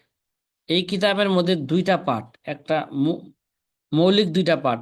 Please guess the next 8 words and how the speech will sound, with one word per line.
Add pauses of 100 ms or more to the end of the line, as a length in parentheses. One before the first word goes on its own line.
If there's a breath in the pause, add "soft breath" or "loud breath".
একটা
হইল (1200)
যে (600)
তাখরিজ
নিয়া, (1000)
আর
একটা
হলো